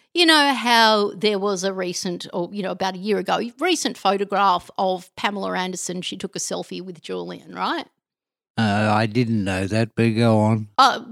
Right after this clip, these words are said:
Speaker 1: Pamela's turned out to be quite an interesting lady.
Speaker 2: Well, indeed, I think so.
Speaker 1: She's had a political awakening. I guess it might have come through her veganism or something like that. It was widely known by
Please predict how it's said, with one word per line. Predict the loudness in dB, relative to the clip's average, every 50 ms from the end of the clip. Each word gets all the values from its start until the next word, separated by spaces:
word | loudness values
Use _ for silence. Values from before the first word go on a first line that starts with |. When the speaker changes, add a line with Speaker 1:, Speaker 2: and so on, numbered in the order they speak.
| -18 _ -2
Speaker 1:
Pamela's | 2 2 4 4 4 2 0 0 -2 -6 _
turned | -4 -2 0 0 0
out | -2 -2 -6
to | -8 -10
be | -10 -10
quite | -6 -4 -2 -2 -2
an | -4
interesting | -6 -6 -6 -10 -12 -12 -10 -10 -8
lady. | -6 -6 -6 -6 -6 -8 -10 -14 -20 _ _ _ _ _ 4
Speaker 2:
Well, | 8 8 10 10 8 6 4 0 -2
indeed, | 0 2 4 6 6 6 6 8 8 8 6 6 6
I | 6 6 6 6 4 2 _ _
think | -2 4 4 4 4 4
so. | 2 2 4 4 6 4 4 2 0 -6 _ _ _ _
Speaker 1:
She's | -2 0 0 0 2
had | 2 2 2
a |
political | 0 -2 -4 -2 -2 0 0 0 0 -2 -4 -4 -6 -8 -12 _ _
awakening. | 2 2 4 6 4 4 4 2 -4 -4 -4 -4 -8 -10 -16 -20 _ _ _ _ _ _ _ _
I | 2 4
guess | 4 4 2 2
it | 2
might | 4 4 4 2
have | 2
come | 0 0 0 0 0
through | -4 -4 -2 -2 -2 0
her | -2 -4 -4 -4
veganism | -2 0 2 2 2 2 0 0 0 0 0 0 0 0 0
or | 0 0 0
something | 0 -2 -2 0 -2 -4 -4 -2 -2
like | -2 -4 -4 -2 -2
that. | 0 2 2 0 -2 _ _ _ _ _ _ _ _ _ _ _ _ _ 2
It | 2 2 4
was | 6 6 6 6 6 2
widely | 0 0 0 -2 -2 0 2 4 4 4 4 2 0 0 0 2 2
known | 2 2 4 4 4 4 4 2 -2 -4 -6 -8 -10 -12 -14 -2 4
by | 6 6 8 8 6 4 4 2 0